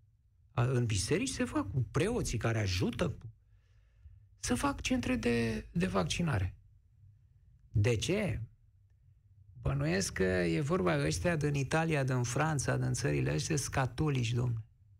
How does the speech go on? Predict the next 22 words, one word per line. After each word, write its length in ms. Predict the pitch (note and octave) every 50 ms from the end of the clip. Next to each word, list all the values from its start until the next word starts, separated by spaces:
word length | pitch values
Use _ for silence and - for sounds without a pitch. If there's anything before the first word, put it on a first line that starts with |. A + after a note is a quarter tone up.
| _ _ _ _ _ _ _ _ _ _ -
Și 140 | - - -
așa 300 | B2 A#2 A2 - D#3 D#3+
cum 180 | - - D#3 C#3+
a 100 | C3+ B2
spus 320 | G#2 - - C#3+ C#3 A#2
Mache 680 | A#2 A2+ C3 D3 C#3+ A2 - B2+ A#2+ G#2+ C3 C3 - - - _ _ _ _ - - _ - - - _ -
de 120 | - B2+
la 160 | B2 B2 A2+ G2+
Constanța, 840 | - A#2 G#2+ G2 - - A2+ A2 G#2+ - - B2+ C#3 D#3 D3+ - -
în 180 | C3 A#2+ A#2+ A#2+
alt, 300 | A#2+ A2+ A2 G#2 - - A2 A2 A2+ A2 A2 - - _ _ _ _ _ _ _ _ -
I 160 | - G3+ F3 -
P 60 | -
S 340 | G#3 F3+ - - - F#3+ F3+
Mache 420 | D3 C#3+ D3+ D#3 C#3 G#2+ - B2+ A2+
de 100 | A2+ A#2+
la 180 | A#2+ A#2+ A2+
Constanța, 880 | A#2 - A#2+ A#2+ A#2+ B2 - A#3 B3+ C4+ C4 - D4 C#4 A#3 - - - - _ _ _ _ _ _ - - - -
a 140 | - D#3+ D#3+
spus 360 | C#3+ C3 - - A#3 B3+ A#3+
că, 560 | - - - F#3+ G#3 A#3 B3+ B3 A#3 A3 F#3+ - - -
uh, 760 | E3 D#3 D#3 D#3 D#3 D3 C#3 C3+ C3 B2 G#2+ A2 A#2+ B2+